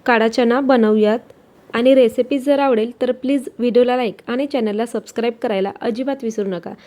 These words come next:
चला तर मग वेळ न घालवता रेसिपीला स्टार्ट करूयात.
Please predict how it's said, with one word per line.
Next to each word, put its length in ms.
चला 260
तर 80
मग 180
वेळ 200
न 80
घालवता 380
रेसिपीला 580
स्टार्ट 380
करूयात. 320